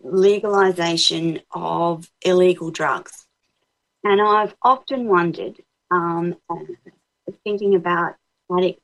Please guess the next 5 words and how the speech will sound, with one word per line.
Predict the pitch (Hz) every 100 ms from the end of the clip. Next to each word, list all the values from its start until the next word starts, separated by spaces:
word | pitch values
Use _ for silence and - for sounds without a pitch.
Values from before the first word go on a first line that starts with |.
| _
and | 185 170
recovering, | 165 _ 214 196 165 - - - _ _ _ _ _ -
um, | 196 190 190 - -
I | 190 220 240
actually, | 214 - - 185 180 180 -